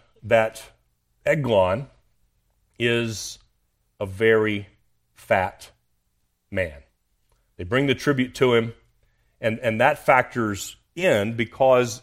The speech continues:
every time this story would have been told over and over again, not only is that played for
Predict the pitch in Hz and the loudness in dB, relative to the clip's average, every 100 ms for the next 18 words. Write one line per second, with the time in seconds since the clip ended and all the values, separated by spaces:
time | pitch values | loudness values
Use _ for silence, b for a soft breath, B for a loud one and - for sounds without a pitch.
0 | - 139 196 - 165 156 147 - 151 139 | -2 2 2 0 -2 -2 -4 0 4 6
1 | 123 117 107 104 90 131 113 101 107 104 | 4 0 -2 -6 -2 0 2 2 0 2
2 | 107 110 92 92 147 165 151 139 110 104 | 0 0 -2 -6 -2 2 4 4 2 -2
3 | 98 107 104 _ _ - 117 110 95 107 | 0 0 0 _ _ 0 0 0 -4 -6
4 | 92 | -6